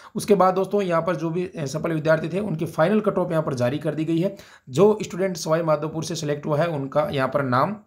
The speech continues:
और रोल नंबर जारी हो चुके हैं, तो आप यहाँ पर चेक कर सकते हो दोस्तों। और बाकी जानकारी के लिए दोस्तों आप Telegram चैनल जो है ज्वाइन कर सकते हो, वहाँ पर आपको सारी इन्फॉर्मेशन और मिलने वाली है। इसके बाद में दोस्तों एक और जिला है, उसकी भी यहाँ पर जो है कट ऑफ और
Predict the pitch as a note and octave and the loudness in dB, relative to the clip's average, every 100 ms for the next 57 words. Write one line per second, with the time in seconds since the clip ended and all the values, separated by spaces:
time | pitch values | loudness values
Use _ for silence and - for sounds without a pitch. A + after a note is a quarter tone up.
0 | - C3+ C3 C3+ C#3 F3+ C3+ B2+ A#2+ A2+ | -6 0 2 2 0 0 0 0 -2 -4
1 | A#2+ A#2 G#2+ - - - D3 D3+ D#3 D3+ | -2 -2 -2 -8 -4 2 4 2 0 -4
2 | E3+ E3+ - D#3+ F3 E3+ E3+ A3 - - | -4 -6 -8 -6 -4 -4 -2 -6 -6 -20
3 | - G3 G3 F3+ F#3 F#3 F3 F3 F3+ F3 | 0 4 6 4 4 0 0 -2 -2 -4
4 | E3+ F3+ E3+ C#3+ C#3 D3+ D#3 D#3+ D#3+ - | 0 0 0 -2 -2 -2 -2 -4 -6 -8
5 | C#3 D3 D3 C#3 D3+ - D3 F3+ D3 C#3+ | 0 0 2 0 0 -4 -2 2 4 4
6 | C3+ D3 C#3 C3+ C#3 B2+ C3+ B2+ C3+ C#3+ | 0 0 -2 -2 -2 -2 -4 -2 0 0
7 | G3+ - _ D3+ C#3 C3 A#2 A2 A#2+ - | -2 -8 _ -2 2 4 4 2 -2 0
8 | G3+ G3 G3 G3 G3 G#3 F#3 F#3+ G3 F3+ | 4 4 4 -2 -2 -4 -2 0 0 0
9 | F#3 F#3 F3+ D#3+ F3+ F3 E3 E3 D#3 E3 | 0 0 0 -4 -4 0 0 0 -2 -2
10 | E3+ E3 D#3 E3 F3 | -2 -2 0 -2 -2